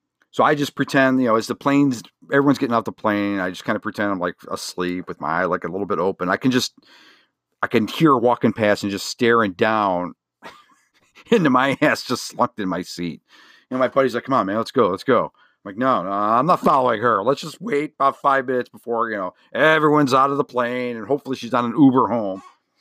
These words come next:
You know, I'm hoping there's not, like, handcuffs waiting for me, uh, at the end of the jetway there. But lucky for me, I, uh,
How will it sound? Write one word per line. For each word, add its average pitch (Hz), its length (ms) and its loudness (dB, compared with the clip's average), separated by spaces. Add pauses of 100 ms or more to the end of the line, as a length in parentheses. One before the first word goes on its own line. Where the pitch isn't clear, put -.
(680)
You - 60 -12
know, 131 60 -2
I'm 123 60 -4
hoping 147 200 -2
there's 135 120 0
not, 131 180 -2
like, 117 180 0
handcuffs 156 580 0
waiting 117 280 2
for 110 160 -2
me, 101 280 -4 (580)
uh, 90 380 -4
at 135 160 0
the 135 140 0
end 135 100 0
of 123 120 -2
the 101 180 -8
jetway 110 600 0
there. 104 360 0 (1400)
But 123 80 -6
lucky 143 240 2
for 139 140 0
me, 120 300 4
I, 101 420 0 (840)
uh, 67 400 -6